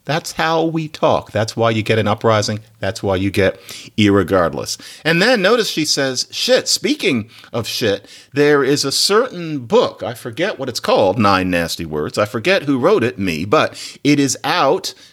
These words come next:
now. And I can't help suggesting that you consider going to your friendly bookseller or pressing your friendly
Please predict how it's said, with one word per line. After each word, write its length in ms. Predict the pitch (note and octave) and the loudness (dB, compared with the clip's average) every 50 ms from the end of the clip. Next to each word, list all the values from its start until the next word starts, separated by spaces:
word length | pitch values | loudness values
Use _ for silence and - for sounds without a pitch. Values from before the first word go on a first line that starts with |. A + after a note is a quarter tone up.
| - | -10
now. 640 | - A2 A2 G2+ F#2 E2 D#2 D#2 F#2+ C#3+ G#3+ D4 D4 _ _ - - _ _ - | -4 -2 0 0 0 0 0 0 -2 -2 -4 -6 -8 _ _ -20 -20 _ _ -2
And 480 | A#2+ A#2+ A#2+ B2 B2 B2 B2 B2 B2 - | 0 2 2 2 2 2 2 2 2 2
I 220 | - G2 G2+ A2 A#2 | 2 2 0 0 -2
can't 300 | - - C3+ C#3 C3 - | -2 -2 0 0 0 0
help 220 | B2 C#3 E3+ - | 0 -2 -2 -2
suggesting 760 | - - C3 A2+ - - D3 G#3+ A3 - - B2+ B2 D3 E3 | -2 -4 -4 -2 0 0 2 2 2 0 0 0 -2 -2 -2
that 200 | B2+ A#2+ A#2 - | -2 -2 -2 -2
you 100 | A2+ B2 | -4 -6
consider 560 | A#2+ - - B2+ B2 - - E3+ F#3+ D3 C3 C3 | -4 -4 -4 -2 0 2 2 2 2 2 2 0
going 360 | A2+ - A2 A2 A2+ B2+ C3+ | 0 0 2 2 2 2 2
to 100 | - C3 | 0 0
your 140 | B2 B2+ A#2 | 0 0 0
friendly 400 | - - A#2+ B2 B2 C3+ D3+ C3 | 0 2 2 2 2 2 0 0
bookseller 600 | - B2+ A#2+ - - B2+ G#2+ G#2 G2+ A#2+ C#3+ D#3 | -2 -2 -2 0 0 2 2 2 2 0 -2 -2
or 220 | - F#2+ F#2+ F#2 - - - - _ | 0 0 0 0 -2 -6 -20 -20 _
pressing 540 | - - A2+ A2+ - - B2+ B2 C3 C3 - | 0 2 2 2 4 2 2 2 2 2 2
your 220 | - A2+ A2+ A#2 | 2 2 2 2
friendly 580 | A2+ - - A#2 A#2+ B2 A#2+ A#2+ A#2 A2+ A2+ G#2+ | 2 0 0 2 2 4 4 2 2 2 0 -2